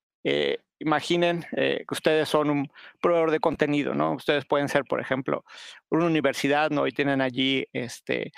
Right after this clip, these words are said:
eh, no sé, eh, un catálogo de, de,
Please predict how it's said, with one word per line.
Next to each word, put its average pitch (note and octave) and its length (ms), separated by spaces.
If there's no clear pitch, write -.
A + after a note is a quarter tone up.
eh, C2+ 200
no D3 160
sé, C3 340
eh, C3 300
un C3+ 120
catálogo C#3+ 560
de, C3 400
de, - 440